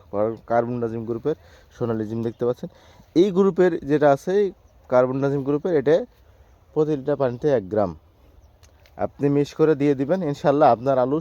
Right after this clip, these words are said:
সুরক্ষিত থাকবে। আর এর সঙ্গে অবশ্যই জাপ পোকার বিষটা আপনি দেবেন ইমিডাক্লোপিড গ্রুপের। এখানে দেখতে পাচ্ছেন আশার আলো, এই, এই, এই গ্রুপের যে কোনো একটি ওষুধ আপনি দিবেন,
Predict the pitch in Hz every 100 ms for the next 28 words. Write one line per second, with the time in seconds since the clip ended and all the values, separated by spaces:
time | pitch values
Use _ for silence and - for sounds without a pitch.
0 | - 127 120 135 117 117 104 101 - -
1 | - - 98 127 - 143 147 139 131 -
2 | 175 - _ - 110 127 - 131 117 131
3 | 117 - - 120 - 151 196 _ _ 95
4 | 110 120 113 - _ _ - 113 127 127
5 | 127 123 117 123 104 117 120 185 - _
6 | - _ - - 139 123 - 127 120 123
7 | 110 - 127 113 120 - _ _ _ -
8 | 156 156 151 - - 139 139 - 139 143
9 | 143 147 196 175 165 156 151 139 - 135
10 | 135 127 123 120 117 131